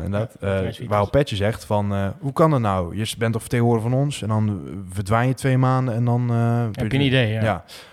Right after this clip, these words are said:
Speaker 1: Hoe kan dat nou?" En dan zegt hij van, "Nee, dat gaan we wel met jullie doen." En dan zegt Marcel hoe hij dan de clubraad voor zich ziet. En dan zegt Karel weer van,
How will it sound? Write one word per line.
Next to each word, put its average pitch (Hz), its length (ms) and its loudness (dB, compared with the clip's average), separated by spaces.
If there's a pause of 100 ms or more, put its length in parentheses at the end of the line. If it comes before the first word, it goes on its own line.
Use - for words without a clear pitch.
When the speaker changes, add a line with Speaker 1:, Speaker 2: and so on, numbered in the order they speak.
Speaker 1:
Hoe 117 120 -12
kan 151 160 0
dat 127 140 2
nou?" 95 320 0
En 98 100 -6
dan 92 180 -4
zegt 85 200 -12
hij 95 80 -14
van, 78 200 -14
"Nee, 107 220 -4
dat 110 80 -8
gaan 98 180 -8
we 98 60 -14
wel 101 160 -10
met 98 160 -12
jullie 131 220 -6
doen." 104 280 -6
En 85 80 -10
dan 90 200 -10
zegt - 220 -10
Marcel 104 480 0
hoe 95 240 -4
hij 101 240 2
dan 90 360 -2
de - 180 -14
clubraad 123 400 0
voor 127 200 0
zich 120 140 -4
ziet. 143 240 -4
En - 100 -10
dan 101 180 -2
zegt 98 300 -6
Karel 117 340 2
weer 110 180 0
van, 107 260 -2